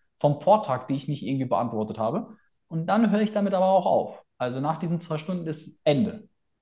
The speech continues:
Ich habe da auch extra einen Block in meinem Kalender, da darf mir auch keiner einen Termin reinhauen. Und danach beginnen im Grunde genommen wirklich den ganzen Tag meine Termine. Ich habe dann mit ganz wenig Luft dazwischen aneinandergereihte Termine.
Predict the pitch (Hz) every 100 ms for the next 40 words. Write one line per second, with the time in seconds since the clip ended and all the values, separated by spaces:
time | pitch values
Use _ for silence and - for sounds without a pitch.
0 | - 120 160 190 156 208 - 160 139 185
1 | - 139 120 113 113 113 135 208 127 147
2 | 196 175 160 160 180 180 - 165 226 151
3 | 113 113 120 220 - - _ _ _ _
4 | _ - - 180 185 202 226 220 190 160
5 | 180 220 240 - 170 165 156 208 214 175
6 | 139 123 120 131 190 214 104 - 117 120
7 | 123 165 247 226 196 - - 180 - 147
8 | 151 156 151 135 117 104 - _ _ _
9 | - 165 - 185 180 170 - - _ _
10 | 147 151 160 - 151 208 220 196 156 165
11 | 214 175 - - - 208 214 - - _
12 | _ _ _ - _ 131 151 175 180 151
13 | 151 160 156 139 127 107 -